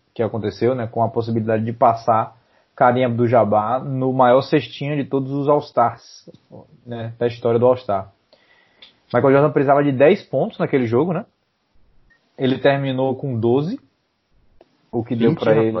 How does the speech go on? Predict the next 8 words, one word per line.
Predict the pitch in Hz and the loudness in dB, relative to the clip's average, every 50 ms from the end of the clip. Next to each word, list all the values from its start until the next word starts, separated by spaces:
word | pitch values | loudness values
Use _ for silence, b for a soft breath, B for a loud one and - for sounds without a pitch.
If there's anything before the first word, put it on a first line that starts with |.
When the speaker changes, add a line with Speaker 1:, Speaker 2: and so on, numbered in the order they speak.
| 113 | -4
Speaker 1:
ele. | 113 113 110 110 _ _ _ _ _ _ _ _ _ _ _ _ _ _ - | -4 -4 -6 -8 _ _ _ _ _ _ _ _ _ _ _ _ _ _ -2
Oi? | 120 156 208 233 165 - _ _ _ _ _ _ _ _ _ _ | 0 0 0 -2 -8 -18 _ _ _ _ _ _ _ _ _ _
Speaker 2:
Terminou | - 110 107 107 113 117 123 | -8 -6 -4 -4 -4 -6 -8
com | - 151 117 | -8 -10 -8
vinte. | 101 101 123 139 - - - _ _ _ _ _ _ _ - | -6 -4 -6 -6 -8 -14 -20 _ _ _ _ _ _ _ -6
Speaker 1:
Terminou | 123 123 127 131 | -6 -2 -2 -2
com | 131 127 110 | -2 -2 -4
vinte? | 120 190 262 - - - _ | -4 -6 -6 -8 -16 -20 _